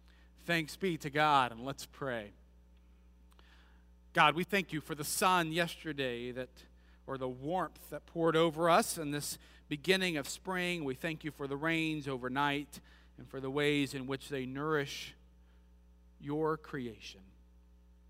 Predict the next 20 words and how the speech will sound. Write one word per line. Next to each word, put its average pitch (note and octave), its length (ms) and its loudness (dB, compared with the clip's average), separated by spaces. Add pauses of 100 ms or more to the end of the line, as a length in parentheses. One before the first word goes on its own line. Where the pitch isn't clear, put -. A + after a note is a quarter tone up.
(140)
And B2+ 100 -14
we D3 80 -6
pray D#3 360 4
likewise, C#3+ 580 2
God, C#3 260 0
that D3+ 200 -6
you E3+ 60 -6
would D3 120 -4
nourish D#3+ 500 -2
us C#3+ 320 -2
as C3 180 -8
well C3 420 -2 (280)
this B2 240 -12
morning. G#2+ 380 -14 (760)
Perhaps D3+ 400 0
we've D3 140 -6
had D#3 160 0
a C#3 60 0
week D3 360 0
of B2 120 -6